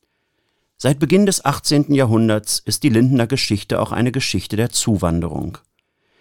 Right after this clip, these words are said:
In diesen drei Jahrhunderten haben die Lindener etwas gelernt, das sie bis zum heutigen Tage beherzigen:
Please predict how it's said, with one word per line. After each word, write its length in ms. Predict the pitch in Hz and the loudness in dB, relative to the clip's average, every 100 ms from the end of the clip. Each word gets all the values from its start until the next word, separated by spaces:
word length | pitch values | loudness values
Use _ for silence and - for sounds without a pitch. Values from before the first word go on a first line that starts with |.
| _ | _
In 120 | 104 | 0
diesen 200 | 117 147 | 4 4
drei 180 | 151 147 | 4 4
Jahrhunderten 680 | 160 143 160 170 165 175 151 | 4 4 4 4 2 2 2
haben 200 | 139 143 | 2 2
die 100 | 135 | 2
Lindener 440 | 139 147 156 143 | 2 2 2 0
etwas 300 | - 143 - | -2 -2 -2
gelernt, 540 | 139 113 120 143 147 - _ _ _ | 0 2 2 2 0 -6 _ _ _
das 140 | 123 | -2
sie 80 | 156 | 0
bis 180 | 127 - | 0 -2
zum 220 | - 143 | 0 2
heutigen 420 | 143 151 147 156 | 2 0 2 0
Tage 300 | 135 117 117 | 2 0 0
beherzigen: 840 | 127 120 101 87 - 80 87 78 | -2 0 0 0 -2 -2 -2 -2